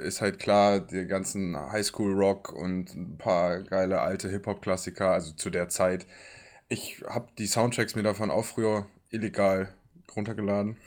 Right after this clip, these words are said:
und, äh, hab die auch rauf und runter gehört. Hab mir auch jetzt bei Spotify eine Liste erstellt und mir alle rausgesucht, die mir noch einfielen. Und so geile Tracks bei einfach. Ähm, <clears throat> und, äh, gut, Need for Speed ist ja auch ein Thema,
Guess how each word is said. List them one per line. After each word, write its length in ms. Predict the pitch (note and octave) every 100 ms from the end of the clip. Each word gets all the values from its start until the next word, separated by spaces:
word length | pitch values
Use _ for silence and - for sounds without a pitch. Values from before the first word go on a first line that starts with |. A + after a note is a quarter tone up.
| - - - - - - - - -
und, 420 | A#2 A2 G#2+ G2+ -
äh, 320 | G#2+ G#2 G2+
hab 160 | G#2
die 120 | - G#2+
auch 180 | A#2+
rauf 180 | A2+ G2+
und 60 | G2+
runter 240 | G#2 G2+
gehört. 160 | G2 G2+
Hab 120 | G#2+
mir 120 | A2+
auch 160 | G#2+ A2
jetzt 160 | G#2+ -
bei 100 | G#2
Spotify 440 | - A2+ A2 -
eine 160 | G#2 G#2
Liste 260 | G#2+ -
erstellt 380 | F#2+ - G#2+ G2+
und 80 | G2
mir 100 | F2+
alle 140 | F#2+
rausgesucht, 520 | F#2+ G2 - G2+ G2+ G2+
die 40 |
mir 140 | F#2+
noch 120 | F#2+ F2+
einfielen. 680 | F2+ G2+ - G2+ G2 G2 - - - -
Und 200 | - -
so 200 | A#2 A#2+
geile 300 | A#2 G#2+ G#2+
Tracks 320 | - G#2 G2+
bei 240 | - F#2+ E2+
einfach. 420 | F#2 A2 G#2+ - _ - - - _
Ähm, 560 | - G2+ G2+ G2+ G2+ G2+ _ _ _ _ _ _ _ _ - _ _ _ -
<clears throat> 460 | D#3 E3+ F3 C#3+
und, 440 | A#2+ A#2 A2+ - -
äh, 300 | F#2+ G2+ G#2
gut, 400 | G2+ G#2 - -
Need 200 | A2 G2+
for 100 | G2+
Speed 320 | - A2 G#2+
ist 160 | - -
ja 100 | F2+
auch 240 | G2 -
ein 60 | G2+
Thema, 420 | - G2+ G2+